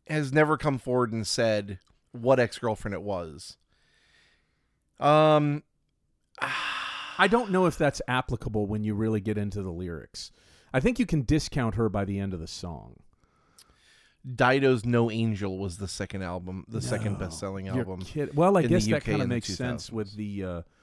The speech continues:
Speaker 2: whole Eminem thing. I, uh, um, he's, uh, apparently quoted as saying, "It's kind of miserable about seeing an ex-girlfriend." This is quote directly from Wikipedia, uh, on the underground with her new man. Um, I, I don't, I don't know. Uh,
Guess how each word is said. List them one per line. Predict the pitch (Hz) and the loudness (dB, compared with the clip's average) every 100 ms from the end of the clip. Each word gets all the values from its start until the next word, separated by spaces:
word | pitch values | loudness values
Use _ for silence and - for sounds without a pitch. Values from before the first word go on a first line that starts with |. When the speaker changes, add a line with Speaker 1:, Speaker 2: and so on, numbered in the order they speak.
| _ _ _ - | _ _ _ -4
Speaker 2:
whole | 113 90 | -4 -2
Eminem | 101 98 104 | -2 -2 -4
thing. | - 95 - _ _ _ | -4 -6 -6 _ _ _
I, | 180 208 254 214 - - | 2 4 4 0 -6 -18
uh, | - - - - | -16 -16 -16 -16
um, | - 160 139 123 - - _ - _ _ _ _ _ _ - 135 127 | -14 -14 -14 -16 -20 -20 _ -20 _ _ _ _ _ _ -20 -10 -4
he's, | 151 262 320 - - | -2 0 -2 -2 -2
uh, | 165 | -2
apparently | 135 156 196 160 147 | -2 0 0 0 -2
quoted | 160 151 131 | -2 0 -2
as | 120 | -6
saying, | 135 123 | -6 -6
"It's | 117 | -6
kind | 147 123 | -4 -2
of | 117 | -2
miserable | 160 170 175 175 165 | -2 -2 -2 -2 0
about | 117 - | -2 -4
seeing | - 135 | -6 -6
an | 117 | -4
ex-girlfriend." | 113 - 139 143 - 127 | -6 -6 -4 -2 -4 -6
This | 110 | -6
is | 107 | -8
quote | - 117 | -6 -6
directly | 104 110 123 | -4 -6 -6
from | 107 104 | -10 -8
Wikipedia, | 104 - - - 151 170 170 _ _ _ _ - | -10 -10 -12 -10 -6 -6 -8 _ _ _ _ -10
uh, | 120 120 | -8 -4
on | 131 131 | -2 -2
the | 131 | -2
underground | 135 123 135 127 | -4 -4 -4 -2
with | |
her | - | -2
new | 117 117 123 | -2 -2 -2
man. | 113 120 135 165 170 _ | -2 -4 -6 -6 -10 _
Um, | 131 127 123 120 120 - - | -8 -6 -4 -6 -8 -12 -16
I, | - | -10
I | 131 156 | -6 -4
don't, | 170 156 | -4 -6
I | 139 | -4
don't | 143 | -2
know. | 127 98 87 _ _ - | -2 -4 -8 _ _ -8
Uh, | 113 110 104 104 101 | -6 -6 -6 -6 -8